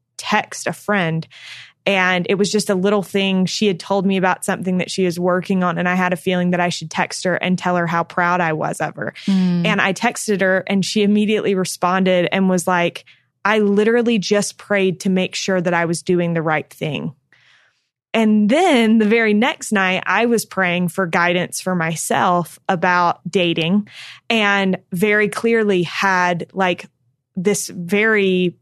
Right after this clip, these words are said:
Speaker 1: poignant moment of revelation. And so I just think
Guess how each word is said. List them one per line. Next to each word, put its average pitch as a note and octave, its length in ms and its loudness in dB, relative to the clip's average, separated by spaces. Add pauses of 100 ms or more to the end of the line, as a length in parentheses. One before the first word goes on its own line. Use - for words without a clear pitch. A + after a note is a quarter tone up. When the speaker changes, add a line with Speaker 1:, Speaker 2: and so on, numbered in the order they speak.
Speaker 1:
poignant G3 640 -2
moment F#3 600 0
of E3+ 440 -4
revelation. F3+ 1040 0 (560)
And G#3+ 500 0
so B3 240 0
I A3+ 140 2
just A#3+ 340 0
think A#3+ 320 2